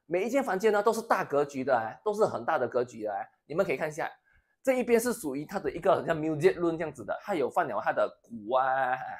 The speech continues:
它的等等啊，在这边可能打敲啊什么啊，你可以看得到啊，这个屋主他是有很好的一个 habit 啦，而且采光都是很不错的，都是有粘好一个防晒的一个玻璃啊。整个格局当然你要做成房间也不是很大的问题啦，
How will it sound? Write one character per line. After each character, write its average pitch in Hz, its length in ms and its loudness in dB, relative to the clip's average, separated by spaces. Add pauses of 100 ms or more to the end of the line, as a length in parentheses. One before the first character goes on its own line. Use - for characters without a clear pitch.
它 - 60 -4
的 139 100 0
等 135 180 -4
等 120 180 -6
啊， 113 120 -12
在 156 100 -2
这 151 120 -2
边 143 140 -6
可 147 120 -16
能 120 180 -14 (420)
打 101 380 -4
敲 120 300 0
啊 113 200 0
什 113 80 -12
么 117 180 -12
啊， 107 140 -12 (340)
你 170 120 -2
可 247 100 -2
以 185 100 4
看 220 140 -2
得 165 80 -2
到 170 140 2
啊， 151 140 6
这 175 100 -4
个 185 360 4
屋 185 120 -4
主 123 160 -8
他 160 100 -4
是 151 140 -6
有 135 100 -2
很 147 80 -4
好 - 160 -10
的 120 80 -8
一 120 40 -6
个 123 60 -12
habit 107 360 -10
啦， 117 100 -8 (120)
而 - 40 -2
且 123 140 -2
采 - 220 -10
光 135 200 2
都 143 80 -10
是 151 120 -4
很 110 120 -8
不 131 80 -8
错 120 220 0
的， 120 100 0 (240)
都 180 80 0
是 180 120 0
有 143 160 6
粘 135 120 -4
好 95 200 -6
一 131 80 -4
个 139 200 0 (400)
防 147 440 -2 (160)
晒 165 160 0
的 123 180 2
一 - 20 -16
个 147 120 0
玻 127 280 -2
璃 101 220 -12 (280)
啊。 - 120 -16 (220)
整 185 120 6
个 202 60 0
格 208 80 4
局 208 80 0
当 220 160 2
然 208 160 2
你 151 60 -2
要 160 80 2
做 214 120 2
成 170 140 -2
房 147 220 -2
间 165 280 -2 (300)
也 120 140 -10
不 143 80 -12
是 170 120 -14
很 - 200 -10
大 139 160 -2
的 120 100 -2
问 131 160 -4
题 117 160 -12
啦， - 100 -14